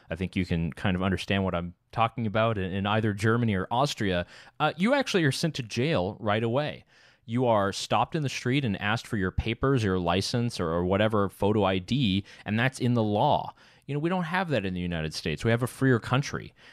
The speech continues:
And even in countries like Canada, um, even in the United Kingdom, you don't have ultimate freedom of speech. It doesn't exist, and if you try to practice it, you're gonna be shut down by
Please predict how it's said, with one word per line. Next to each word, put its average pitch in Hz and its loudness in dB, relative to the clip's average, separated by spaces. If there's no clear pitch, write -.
And 104 2
even 156 0
in 123 2
countries 131 0
like 87 -2
Canada, 120 2
um, 80 -8
even 127 2
in 107 4
the 104 2
United 101 -2
Kingdom, 101 -2
you 135 -2
don't 170 0
have 139 -4
ultimate 117 0
freedom 101 2
of 104 -4
speech. - -4
It 98 -8
doesn't 120 4
exist, 110 -2
and 104 -2
if 98 -4
you 110 -6
try 107 -4
to 90 -4
practice 131 -4
it, 95 -2
you're 110 -14
gonna 104 -2
be 95 0
shut 104 0
down 95 0
by 87 0